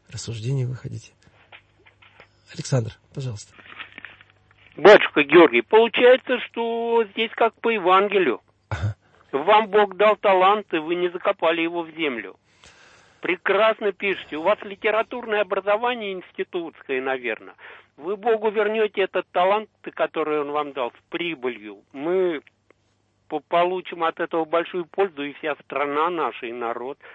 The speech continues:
Speaker 2: Хорошо, с-, по-современному, но таким языком. Это вот Валентин Пикалев, вот я вспоминаю стиль, вот, Василия Шукшина. Но у вас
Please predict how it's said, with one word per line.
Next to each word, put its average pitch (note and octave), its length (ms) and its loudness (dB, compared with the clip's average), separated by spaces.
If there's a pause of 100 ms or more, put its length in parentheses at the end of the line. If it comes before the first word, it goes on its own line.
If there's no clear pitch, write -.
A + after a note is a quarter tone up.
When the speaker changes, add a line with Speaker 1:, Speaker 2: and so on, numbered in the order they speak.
(180)
Speaker 2:
Хорошо, D3 560 -2
с-, - 100 -20
по-современному, D3 960 -4 (360)
но C3 120 -6
таким E3+ 400 -2
языком. E3 760 -4 (480)
Это F3 180 -8
вот F#3 200 -2
Валентин G3+ 560 -2
Пикалев, F3 560 -2
вот D#3 180 -8
я D3 220 2 (120)
вспоминаю D3 720 -2 (160)
стиль, C#3 300 -8
вот, A2+ 200 -12 (300)
Василия E3+ 560 0
Шукшина. D3+ 600 -4 (400)
Но E3 280 2
у E3+ 40 0
вас F3+ 160 4